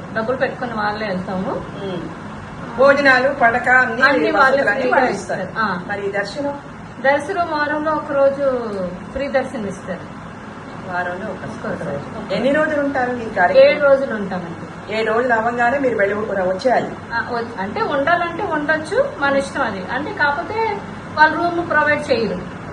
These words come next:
Speaker 1: మనం సొంతగా రూములు తీసుకొని ఉండాలి.
Speaker 2: ఉమ్, ఉమ్, ఉమ్,
Speaker 1: ఉమ్.
Speaker 2: ఉమ్. సొంత రూమ్స్ తీసుకొని
Speaker 1: ఆ,
Speaker 2: ఉండాలి.
Speaker 1: తీసుకొని ఉండాలి.
Speaker 2: అసలు మీకు ఈ సేవా కార్యక్రమాలు ఉన్నాయని ఎవరు చెప్పారు మీకు?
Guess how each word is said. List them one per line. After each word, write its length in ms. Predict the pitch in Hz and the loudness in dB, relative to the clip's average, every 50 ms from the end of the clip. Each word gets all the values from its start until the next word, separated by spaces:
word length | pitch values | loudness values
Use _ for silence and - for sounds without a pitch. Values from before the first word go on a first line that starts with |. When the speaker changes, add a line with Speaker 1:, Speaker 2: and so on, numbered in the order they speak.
| - - | -10 -6
Speaker 1:
మనం 200 | 233 247 254 254 | -2 -2 -2 0
సొంతగా 380 | - 302 277 277 294 277 285 285 | 0 0 0 0 0 2 2 4
రూములు 300 | 277 269 269 277 262 254 | 4 4 2 2 -2 -2
తీసుకొని 400 | 269 254 240 - - 302 247 220 | -2 -4 -6 -4 -4 -2 -2 -2
ఉండాలి. 260 | 220 208 190 180 175 | -2 -2 -2 -2 -2
Speaker 2:
ఉమ్, 760 | - - - - - - - - - 214 214 214 208 196 185 185 | -4 -8 -10 -12 -14 -14 -14 -14 -12 -10 -8 -8 -8 -6 -6 -6
ఉమ్, 300 | 185 175 170 170 165 165 | -6 -4 -4 -6 -6 -6
ఉమ్, 100 | 165 190 | -6 -4
Speaker 1:
ఉమ్. 280 | 214 202 190 185 - | -4 -2 -2 -2 -2
Speaker 2:
ఉమ్. 380 | 139 139 139 - - - - - | -4 -4 -8 -8 -10 -12 -8 -6
సొంత 200 | 196 190 190 202 | -6 -4 -4 -4
రూమ్స్ 320 | 196 185 185 - - - | -4 -4 -4 -6 -6 -8
తీసుకొని 280 | 180 180 - - - 247 | -10 -10 -8 -4 -2 0
Speaker 1:
ఆ, 100 | 247 240 | 0 2
Speaker 2:
ఉండాలి. 220 | - - - 247 | 0 0 -2 -4
Speaker 1:
తీసుకొని 320 | - - - - 226 214 196 | -4 -6 -6 -6 -6 -4 -4
ఉండాలి. 240 | 185 180 175 - 240 | -4 -4 -4 -4 -4
Speaker 2:
అసలు 200 | - 262 254 240 | 0 0 0 2
మీకు 260 | 240 247 254 254 254 | 2 0 0 0 -2
ఈ 120 | 254 247 | -2 -2
సేవా 340 | - 254 240 226 247 285 294 | 2 4 4 6 6 4 4
కార్యక్రమాలు 680 | 294 285 262 269 269 269 - 277 269 269 254 240 226 | 2 4 4 4 4 4 0 0 0 0 0 0 -2
ఉన్నాయని 360 | 233 240 262 269 262 262 254 226 | 0 0 2 2 2 2 2 0
ఎవరు 200 | 214 233 254 - | -2 -2 -2 -2
చెప్పారు 360 | 262 233 - 262 233 214 202 | -4 -2 0 0 0 0 0
మీకు? 340 | 196 - 196 196 190 190 | -6 -6 -4 -4 -4 -4